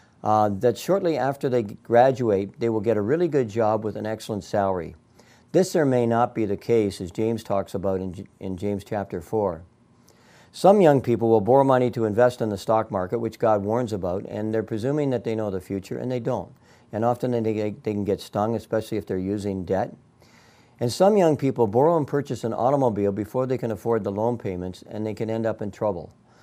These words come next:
So Proverbs twenty-one five says, "The plans of the diligent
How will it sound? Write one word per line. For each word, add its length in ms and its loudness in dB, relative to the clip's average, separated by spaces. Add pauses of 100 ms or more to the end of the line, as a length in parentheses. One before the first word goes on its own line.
(220)
So 260 0
Proverbs 420 2
twenty-one 400 0
five 400 0
says, 240 -4
"The 80 -4
plans 420 -6
of 80 -4
the 100 -2
diligent 680 0